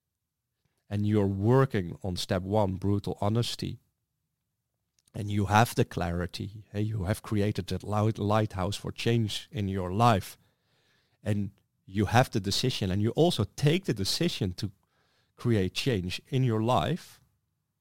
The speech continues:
then that will do something to your energy. So they're all working together. Brutal honesty,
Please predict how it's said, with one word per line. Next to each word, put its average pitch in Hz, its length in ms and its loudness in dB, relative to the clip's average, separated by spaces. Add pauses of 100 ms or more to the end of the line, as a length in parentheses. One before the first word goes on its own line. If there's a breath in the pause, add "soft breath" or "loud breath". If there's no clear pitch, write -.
(280)
then 117 240 2
that 110 280 4
will 180 300 6
do 135 220 4
something 101 520 -2
to - 140 -8
your 95 200 0
energy. 131 380 2 (2500)
So 127 160 2
they're 147 220 8
all 180 280 8
working 151 460 2
together. 131 500 -4 (720)
Brutal 160 500 6
honesty, 123 580 2